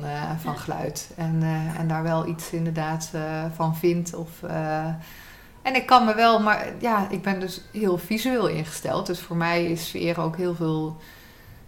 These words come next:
Speaker 1: zien. Maar ik kan me dus echt inderdaad ook heel goed voorstellen dat geluiden heel erg bijdragen aan sfeer.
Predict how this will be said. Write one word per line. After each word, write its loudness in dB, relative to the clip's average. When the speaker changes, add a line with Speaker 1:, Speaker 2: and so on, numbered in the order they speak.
Speaker 1:
zien. 2
Maar 4
ik -4
kan 2
me 0
dus 0
echt -4
inderdaad -2
ook -6
heel 0
goed -10
voorstellen -4
dat -4
geluiden 0
heel 4
erg 2
bijdragen 2
aan -4
sfeer. -2